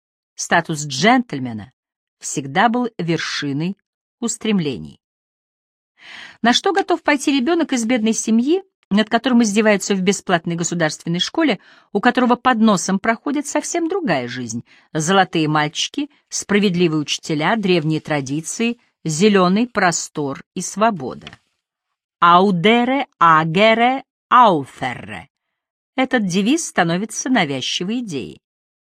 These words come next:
Чем готов заплатить игрок, чтобы стать джентльменом? Ведь иногда шаг к свободе оказывается прыжком в пропасть.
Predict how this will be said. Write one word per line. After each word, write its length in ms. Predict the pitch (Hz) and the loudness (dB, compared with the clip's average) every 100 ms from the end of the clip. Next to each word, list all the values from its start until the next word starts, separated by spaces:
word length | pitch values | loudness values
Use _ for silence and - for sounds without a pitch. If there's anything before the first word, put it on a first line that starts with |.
| _ - | _ -6
Чем 300 | - 320 175 | 0 2 0
готов 320 | 135 - 117 | -2 -10 -12
заплатить 680 | 123 131 123 123 107 - - | -12 -12 -12 -12 -16 -18 -16
игрок, 460 | 120 160 254 - _ _ _ - | -8 -4 -4 -6 _ _ _ -16
чтобы 340 | - 294 233 | -8 -4 -2
стать 460 | - - 196 - - | -4 -4 -4 -6 -10
джентльменом? 880 | 175 202 220 - 107 101 85 76 _ _ _ _ _ | -2 0 0 -2 -8 -12 -14 -18 _ _ _ _ _
Ведь 180 | 139 - | -12 -6
иногда 360 | 139 127 127 120 | -6 -6 -8 -8
шаг 320 | - 165 - | -2 -2 -4
к 40 | |
свободе 600 | - 208 220 226 214 240 - _ _ | -8 -4 -2 -2 -4 -8 -12 _ _
оказывается 720 | - 143 143 131 143 170 - 208 | -10 -4 -4 -4 -6 -8 -8 -10
прыжком 680 | - 143 - - 120 127 _ _ _ _ | -10 -10 -10 -10 -10 -10 _ _ _ _
в 140 | _ | _
пропасть. 720 | 269 262 - - - - - | -2 -2 -4 -12 -12 -14 -20